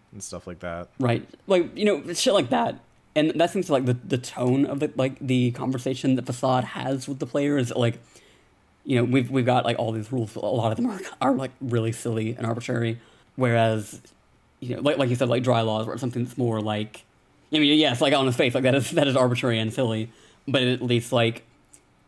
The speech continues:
Speaker 2: you kind of get the outdated cultural touchstones that lead to that.
Speaker 1: Mm-hmm.
Speaker 2: Um, where a lot of Facade seems to be just kind of like, how odd can we make this place feel to an outsider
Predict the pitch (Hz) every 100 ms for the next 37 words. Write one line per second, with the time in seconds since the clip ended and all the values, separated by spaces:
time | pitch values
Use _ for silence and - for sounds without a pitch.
0 | _ _ 139 143 131 113 - - 120 120
1 | - - - 127 123 120 127 - _ _
2 | _ _ _ - 120 113 123 127 123 120
3 | - - - 131 120 131 117 135 - -
4 | 120 117 - - 113 123 131 156 156 170
5 | - - _ - _ _ - 120 113 104
6 | 104 - _ - 139 127 123 120 - _
7 | 135 120 123 110 113 - 113 - 123 113
8 | 107 - 123 110 117 - - 123 113 113
9 | 113 110 _ _ _ _ _ - 117 107
10 | 117 - 135 113 107 104 107 - - 120
11 | 117 - - 120 - - 123 110 240 -
12 | 127 - - - 110 98 104